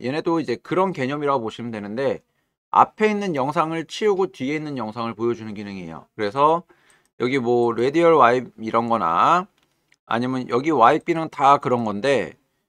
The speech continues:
자, 와이프 기능을 그냥 넣어주시게 되면 중간에다가 얘도 똑같은 요런 말이 떠요.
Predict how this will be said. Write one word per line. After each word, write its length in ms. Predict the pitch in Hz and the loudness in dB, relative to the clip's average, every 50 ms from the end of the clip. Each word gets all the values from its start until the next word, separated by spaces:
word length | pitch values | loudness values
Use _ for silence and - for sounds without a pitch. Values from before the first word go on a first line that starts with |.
| _ _ _ _ _ - | _ _ _ _ _ -8
자, 80 | 123 110 | -4 -2
와이프 380 | 90 90 101 127 165 175 170 | 2 6 6 6 6 4 0
기능을 380 | - 196 185 185 180 180 180 160 | -2 -2 -2 -2 -2 -2 -4 -4
그냥 260 | 151 151 143 143 139 | -4 -4 -4 -4 -4
넣어주시게 480 | 117 110 117 117 139 156 - 156 147 139 | -2 -2 -2 -2 -4 -6 -8 -6 -6 -4
되면 300 | 127 113 110 113 110 104 | -4 -4 -6 -6 -6 -8
중간에다가 760 | - - 113 117 120 113 107 98 95 87 82 78 73 - _ _ _ _ _ _ _ _ - | -8 -8 -6 -4 -4 -4 -4 -4 -6 -6 -6 -6 -8 -10 _ _ _ _ _ _ _ _ -4
얘도 220 | 123 147 165 170 - | -2 -2 -2 -2 -4
똑같은 420 | 202 180 - 208 202 - 180 170 | -4 -4 -4 -4 -4 -4 -6 -4
요런 240 | 135 123 135 143 135 | -4 -4 -4 -2 0
말이 240 | 101 90 98 107 - | 0 0 -2 -2 -4
떠요. 340 | - 147 135 104 82 - | -2 0 0 0 -2 -4